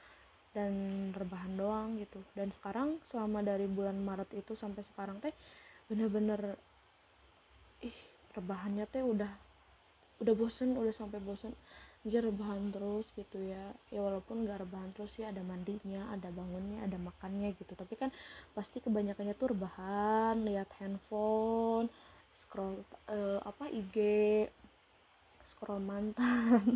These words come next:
<laughs> eh, stalking, kok scroll sih, stalking mantan, ya gitulah pokoknya ya. Banyak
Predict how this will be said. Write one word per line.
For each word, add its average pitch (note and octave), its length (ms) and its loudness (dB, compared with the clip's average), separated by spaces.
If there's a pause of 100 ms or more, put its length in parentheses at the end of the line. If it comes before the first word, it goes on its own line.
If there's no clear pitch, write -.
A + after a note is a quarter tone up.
(160)
<laughs> - 160 -4
eh, A3 80 6 (400)
stalking, A3 400 0 (240)
kok D#4 160 4
scroll A#3 480 2
sih, F#4 160 2 (480)
stalking G#3 320 -6
mantan, G#3 1300 -6 (560)
ya - 80 -6
gitulah B3 560 -2
pokoknya C4 560 0
ya. - 20 -6 (720)
Banyak A3 240 2